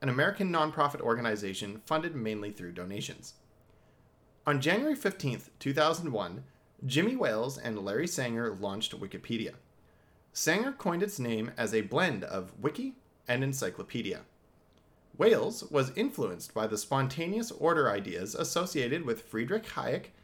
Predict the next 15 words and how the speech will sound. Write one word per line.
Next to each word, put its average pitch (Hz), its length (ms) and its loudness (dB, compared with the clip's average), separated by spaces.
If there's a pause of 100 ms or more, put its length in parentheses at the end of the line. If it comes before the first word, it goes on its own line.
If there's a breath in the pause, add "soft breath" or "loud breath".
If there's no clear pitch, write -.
(220 soft breath)
and 160 100 -4
the 196 120 0
Austrian 151 400 2
School 151 240 4
of 147 80 6
Economics 113 640 -2
after 135 220 0
being 156 220 0
exposed 165 640 0
to 160 80 0
these 120 200 -2
ideas 95 420 -2
by 151 200 2
Austrian 165 440 -2
economist 127 580 -2